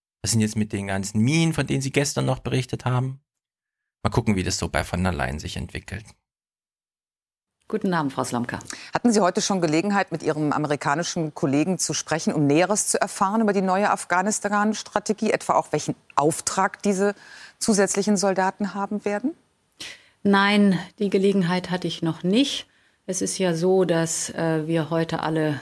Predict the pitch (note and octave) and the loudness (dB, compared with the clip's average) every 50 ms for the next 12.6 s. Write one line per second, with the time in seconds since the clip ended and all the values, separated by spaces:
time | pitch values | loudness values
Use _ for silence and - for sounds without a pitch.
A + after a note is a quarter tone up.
0 | - _ - F3+ D#3+ D3 E3 F3+ G#3 A3 A3+ F#3+ F#3 F3+ F3+ - - F3 F3 F3 | -8 _ -10 -6 -2 0 2 4 4 4 4 2 0 -2 -2 -4 -4 -2 0 0
1 | F3 E3+ D#3+ E3 F3 F3 E3+ E3+ D#3+ F3 E3+ E3+ E3+ - D#3 E3+ E3+ E3 E3 D#3 | 0 0 0 0 0 0 0 0 2 2 0 0 0 0 0 2 2 4 2 2
2 | - - - - - - _ _ _ _ _ _ _ _ _ - E3+ E3+ E3+ E3+ | 0 -4 -16 -20 -20 -20 _ _ _ _ _ _ _ _ _ -8 -6 -4 -2 -2
3 | E3+ E3+ D#3+ D3 D3+ - _ _ _ - B3+ D4 D#4+ D#4 - - - - - F#3+ | 0 0 -2 -2 -4 -10 _ _ _ 2 2 2 2 2 -2 -8 -8 -6 -2 0
4 | G3 G3 G3 G3 F#3+ F#3+ F#3 E3+ D#3+ - - - - E3+ F3+ F3+ F#3 F3+ F3+ F3 | 2 4 4 4 4 4 2 2 0 -6 -10 -8 -6 -4 -2 0 2 2 2 2
5 | E3+ E3+ E3 F3 F3+ F#3 G3 G3+ F#3+ G3+ F#3+ F#3+ F#3 F3 D#3+ C3+ - _ _ _ | 0 0 0 0 2 2 4 4 4 2 2 2 2 2 0 -4 -8 _ _ _
6 | - F3 F3 E3+ E3+ - - - - - - - - F3 - - - F#3+ F3+ F3 | -2 0 0 0 -2 -4 -6 -6 -8 -8 -8 -8 -6 -6 -6 -4 -4 -2 0 0
7 | F3 E3+ F3 F#3 G3 G3+ F#3+ F3 - - F#3 F3 - F3+ F3 F#3 G#3 A3+ G#3 A3+ | 2 2 2 4 4 4 2 2 0 0 -2 -2 -2 -2 -2 -2 0 0 2 0
8 | A3+ A3+ - F#3+ F3+ F3 F3 E3+ E3+ F3+ F3+ - - G3+ F3 - F3+ F3 E3+ - | 0 0 -2 0 0 0 0 0 -2 -2 -4 -4 -4 -4 -4 -2 -4 -4 -2 -2
9 | F3 E3+ F3+ E3+ E3 D#3+ D#3 D#3+ E3+ F3+ F#3+ G3 G3 G3+ F3+ F#3+ - - - _ | -2 0 0 0 0 2 2 2 4 4 2 2 2 0 0 -2 -4 -14 -20 _
10 | _ _ _ _ - - F3 F3+ - F#3 F3 D#3+ F3 F3+ E3+ F3+ F3+ F3 - F3 | _ _ _ _ -6 -6 -6 -4 -4 -4 -2 0 0 2 2 2 0 0 0 0
11 | F3 F3+ F3 F3 F3 E3+ E3 E3 E3 D3+ D3+ F#3 - F3+ E3+ E3+ E3+ E3+ E3+ E3 | 0 0 2 2 2 2 2 2 2 0 0 0 0 0 0 2 2 2 0 0
12 | E3 - F#3+ F3 - - F3 E3 E3 D#3 D3 D3 | -2 -4 -6 -4 -2 -2 0 2 2 0 0 -2